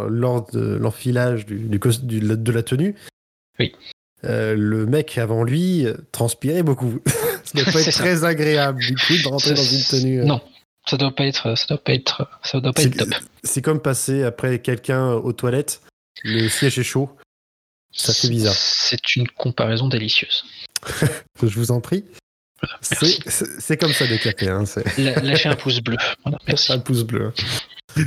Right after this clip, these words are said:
Speaker 1: Euh, oui, du coup, ça doit pas être très agréable. D'ailleurs, j'ai remarqué un petit, un petit quelque chose,
Speaker 2: Oui.
Speaker 1: c'est que on voit l'acteur, euh, de Din,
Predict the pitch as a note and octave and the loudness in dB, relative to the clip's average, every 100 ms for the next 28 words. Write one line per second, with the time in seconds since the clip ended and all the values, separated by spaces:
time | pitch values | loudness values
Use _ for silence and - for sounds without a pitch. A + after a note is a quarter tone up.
0 | - C#3 C#3 C#3 C#3 C3+ C3 C3 B2 B2+ | -2 -2 0 2 2 2 2 0 -2 -2
1 | - - - - - C3+ D#3 C3+ D3+ B2 | -4 -4 -4 -6 -2 0 0 0 0 0
2 | A2 C#3+ C#3 C#3 B2+ B2 D3 D3+ D#3+ A3+ | 0 -2 0 0 0 0 0 0 0 0
3 | A#3 B2 G2+ A2 G#2+ C#3 C3+ C3 C#3 - | 0 -2 -4 -4 -2 2 2 0 -2 -2
4 | C3+ _ - A2 - - B2 G3+ G#3 - | -8 _ 0 0 0 -2 0 0 0 -2
5 | - _ _ - A#2 D3 C3 - C3 C3 | -10 _ _ -4 0 2 0 0 0 0
6 | B2+ A#2 C#3+ E3+ C#3 B2+ - D3 D3 A2+ | -2 -2 0 2 0 -2 -2 0 0 -2
7 | G2+ _ - - A#2 A2 A2 A2 A2 A2 | -6 _ -12 -2 2 2 2 0 0 0
8 | A2 C#3 C3 | 2 2 2